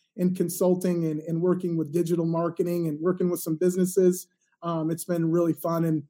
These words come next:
really kinda, I feel, um, at the end of the day is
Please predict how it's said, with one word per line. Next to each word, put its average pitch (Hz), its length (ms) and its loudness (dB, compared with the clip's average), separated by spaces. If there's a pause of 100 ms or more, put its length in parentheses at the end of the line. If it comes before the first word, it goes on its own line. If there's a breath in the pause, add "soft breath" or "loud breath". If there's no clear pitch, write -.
(220)
really 190 240 8
kinda, 185 420 4
I 180 60 0
feel, 185 360 4 (220)
um, 170 420 -2 (540)
at 185 120 6
the 185 80 0
end 185 100 8
of 180 80 4
the 170 60 2
day 180 260 4
is 160 300 -2